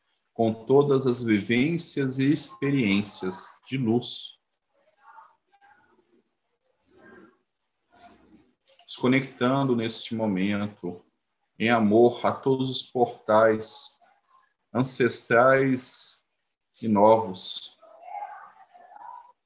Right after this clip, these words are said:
nos conectando a todos os guardiões,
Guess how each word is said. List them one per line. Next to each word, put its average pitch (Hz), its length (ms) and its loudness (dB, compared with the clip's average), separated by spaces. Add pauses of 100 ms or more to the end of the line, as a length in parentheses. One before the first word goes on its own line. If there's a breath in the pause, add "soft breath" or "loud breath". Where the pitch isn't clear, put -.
(880)
nos 101 180 -2
conectando 110 640 -2
a 107 40 -4
todos 113 280 -4
os 110 120 -6
guardiões, 107 1040 -2